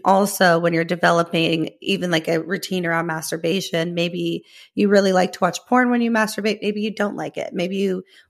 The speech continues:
wanna try listening to something. Maybe you wanna try, like, reading erotica. Um, maybe you just wanna fantasize about something. All of these are, like, great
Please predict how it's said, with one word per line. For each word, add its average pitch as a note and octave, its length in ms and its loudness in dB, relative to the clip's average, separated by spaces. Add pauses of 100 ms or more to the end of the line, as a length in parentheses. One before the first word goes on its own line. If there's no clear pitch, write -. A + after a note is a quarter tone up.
wanna A3 180 2
try G3 480 4
listening F#3+ 760 -2 (180)
to F3+ 180 -2
something. D3+ 400 -2
Maybe F#3 160 -2
you G3 80 -2
wanna F3+ 160 -2
try, F3+ 340 0
like, F#3 240 2
reading G3 300 0
erotica. G#3 640 2 (240)
Um, E3+ 280 -2
maybe F#3+ 200 0
you B3 60 -2
just C#4 140 -6
wanna D#4+ 160 4
fantasize B3+ 720 0 (160)
about - 240 -6
something. - 360 -8 (100)
All B3 200 4
of E4 120 2
these C4 180 2
are, A#3 80 4
like, G#3 260 0
great F#3 240 0